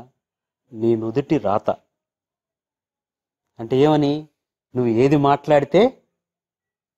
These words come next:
దాన్ని నీ జీవితంలో తిరిగి పొందుతావు నువ్వు.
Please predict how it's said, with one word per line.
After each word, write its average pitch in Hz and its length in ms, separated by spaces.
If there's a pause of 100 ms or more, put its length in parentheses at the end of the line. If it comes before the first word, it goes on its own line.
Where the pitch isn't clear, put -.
(140)
దాన్ని 131 300
నీ 127 160
జీవితంలో 147 500
తిరిగి 196 360
పొందుతావు 143 540
నువ్వు. 87 240